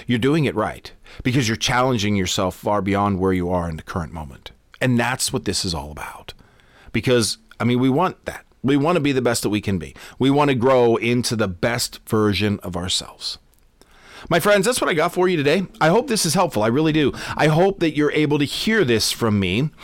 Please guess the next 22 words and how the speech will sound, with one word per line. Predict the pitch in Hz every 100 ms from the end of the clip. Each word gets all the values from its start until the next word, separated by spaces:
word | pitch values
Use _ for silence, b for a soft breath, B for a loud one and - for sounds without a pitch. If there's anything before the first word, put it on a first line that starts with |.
| B B
that | 147 156
as | 143 190 202
you | 220
go | 165 135
on | 117
a |
process | 110 117 101 - 117
of | 98
change, | - 127 139
whatever | 180 240 247
that | 185 151
process | 139 117 113 - -
of | 98
change | 123 107 98
looks | 120 -
like, | 107 101 -
as | 156 196
you | 226
go | 208
down | 165 - 117 117
that | 117 127
road, | 123 98 90